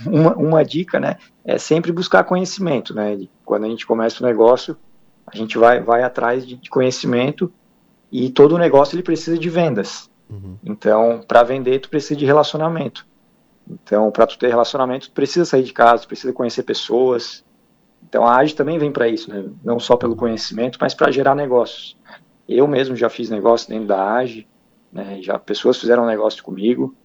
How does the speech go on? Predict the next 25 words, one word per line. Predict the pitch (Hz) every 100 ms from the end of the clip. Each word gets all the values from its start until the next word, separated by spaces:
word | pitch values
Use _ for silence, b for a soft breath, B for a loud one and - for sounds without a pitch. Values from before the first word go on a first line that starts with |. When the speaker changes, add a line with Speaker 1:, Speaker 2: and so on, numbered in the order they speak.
| _ _ _ _ _ _
Speaker 1:
E, | 98 98 98 95 98 95 95 90
então, | 98 110 110
a | 113 113
age | 123 -
também | 123 127
vem, | 127 101
vem, | 107 123
vem | 113 120
pra | 120 113
isso, | 127 -
né? | -
Pra | 117 110 104 - - _ _ _ _
estimular | - - 117 120 110 120 160 -
as | - -
pessoas | 101 - 113 110
a | 107 101 170
gerarem | 98 98 107 104
negócios. | 107 101 101 123 - -
Hoje | 110 107
nós | 107
temos | - 113 113 -
cento | 117 120
e |
cinquenta | 117 117 113
associados. | 113 107 - 104 98 120 - -